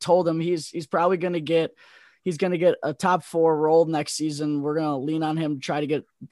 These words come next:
try to get better as a, a big secondary, a big good li-,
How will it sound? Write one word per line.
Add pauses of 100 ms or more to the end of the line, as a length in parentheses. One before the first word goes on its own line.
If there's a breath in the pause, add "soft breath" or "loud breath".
try
to
get (220)
better
as
a, (260)
a
big
secondary,
a
big
good
li-,